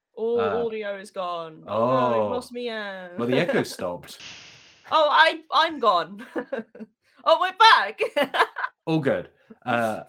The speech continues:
Speaker 2: so for tho-, like, for folks who might have tuned into Dicebreaker a little after we, 'cause we went for a Rhino Hero stage early on,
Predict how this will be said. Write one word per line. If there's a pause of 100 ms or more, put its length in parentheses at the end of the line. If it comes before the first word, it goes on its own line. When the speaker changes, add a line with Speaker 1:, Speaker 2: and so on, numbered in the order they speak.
(160)
Speaker 2:
so
for
tho-,
like,
for
folks
who
might
have
tuned
into
Dicebreaker
a
little
after
we,
'cause
we
went
for
a
Rhino
Hero
stage
early
on,